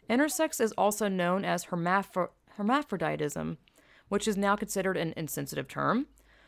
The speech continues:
Someone who is intersex possesses reproductive or sexual anatomy that would be considered atypical because it doesn't fit the standard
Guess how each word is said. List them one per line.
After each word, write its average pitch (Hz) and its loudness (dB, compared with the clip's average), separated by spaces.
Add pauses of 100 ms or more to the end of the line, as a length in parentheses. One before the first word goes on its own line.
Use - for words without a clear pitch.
Someone 330 2
who 320 4
is 277 2
intersex 233 0
possesses 190 -2
reproductive 214 -2
or 185 -2
sexual 190 -4
anatomy 190 2
that 185 0
would 196 2
be 185 0
considered 202 -2
atypical 208 0
because 208 -2
it 180 -6
doesn't 202 0
fit 254 2
the 226 -2
standard 190 -2